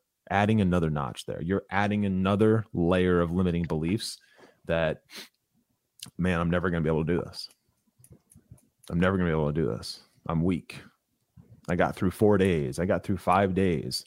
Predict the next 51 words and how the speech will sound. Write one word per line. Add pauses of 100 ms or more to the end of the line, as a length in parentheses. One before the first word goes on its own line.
(220)
and
it
was
hell. (480)
How
the
hell
could
I
ever (460)
go (460)
through
this
process
for
ninety
days
or
six
months
or
a
year?" (840)
You
know,
and
these
guys
are
talking
about
permanent
transformation.
What
the
hell
does
that
even
mean?
I
can't
even
diet
for
more
than
five
or
six
days.